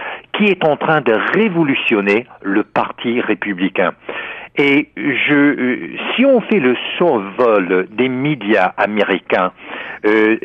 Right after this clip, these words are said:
d-, d'abord, quand Donald Trump a annoncé qu'il allait rencontrer le, euh, Kim Jong-un, euh, il y avait, euh, il y avait une réaction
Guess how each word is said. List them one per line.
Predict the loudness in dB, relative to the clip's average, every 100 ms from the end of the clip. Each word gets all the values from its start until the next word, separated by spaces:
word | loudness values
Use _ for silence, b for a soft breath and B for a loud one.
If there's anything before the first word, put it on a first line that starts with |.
| -2
d-, | -2 -2
d'abord, | -2 0 2 2 0 0
quand | 0 2
Donald | 2 2 2 0
Trump | 0 0 2
a | 2
annoncé | 2 0 0 0 0
qu'il | 0 0 2
allait | 2 2
rencontrer | 2 2 2 0 -2 -2 0 0 -2 B B B
le, | 0 4
euh, | 4 4 0 -6 -8 -4
Kim | -2 0
Jong-un, | 0 0 0 0 0 B B B 0
euh, | 2 4 4 2 -2 -4
il | -4 0
y | 2
avait, | 2 2 4 2
euh, | -2 -8 -12 -10 -8 -8 -8 -6
il | -4 0
y |
avait | 2 2
une | 2 2
réaction | 2 2 4 2 0 0 0